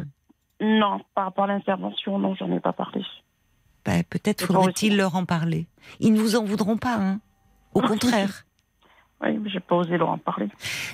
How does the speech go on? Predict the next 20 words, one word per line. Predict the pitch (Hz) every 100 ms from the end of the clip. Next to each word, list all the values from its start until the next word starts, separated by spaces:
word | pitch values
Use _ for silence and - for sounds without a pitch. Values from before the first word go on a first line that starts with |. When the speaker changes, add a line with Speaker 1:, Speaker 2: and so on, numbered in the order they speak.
| -
Speaker 1:
Ben, | 175
Speaker 2:
Je |
me | 175
Speaker 1:
moi, | 202
Speaker 2:
suis | 214
Speaker 1:
je |
Speaker 2:
dit, | 233
Speaker 1:
pense | 190 226
Speaker 2:
si |
j'en | 214 208
parle, | 226 233 220
ils, | 294 - - - - _
ils | 196
feront | - 208
pas | 202
l'intervention. | 190 180 175 165 170 - 185 - -
Speaker 1:
Ben, | 202 - 123 -
mais | 208 202 208 185 -
Speaker 2:
<laughs> | 170
Speaker 1:
détrompez-vous. | 277 - 302 254 269 196 190